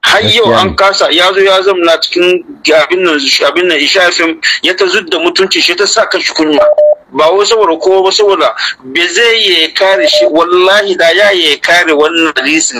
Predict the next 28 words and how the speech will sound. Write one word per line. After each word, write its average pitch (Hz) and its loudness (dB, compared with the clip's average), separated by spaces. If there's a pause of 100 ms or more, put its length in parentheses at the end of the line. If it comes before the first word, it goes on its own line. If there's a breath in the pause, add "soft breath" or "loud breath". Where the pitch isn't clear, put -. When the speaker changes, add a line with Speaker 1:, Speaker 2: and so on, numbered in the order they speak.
Speaker 1:
malam. 139 0 (360)
Speaker 2:
Hmm. - 4
Speaker 1:
Wallahi, 160 0
wallahi, 143 0
da 147 2
shi 202 -2
dai 202 0
masa 160 -2
ma 143 0
ka 160 -6
ta-, 139 -4 (120)
da 160 2
shi 220 -2
dai 233 0
masa 170 -2
ma 156 2
ka - -14
tattauna. 110 -2 (400)
Bai 160 -2
zai - 2
tambayi 160 -2
Speaker 2:
Gaskiya - -
ne. - 0
Speaker 1:
batun 151 -2
Mal-, 147 0
Malam 151 2
Anas 117 -2
ba. 107 0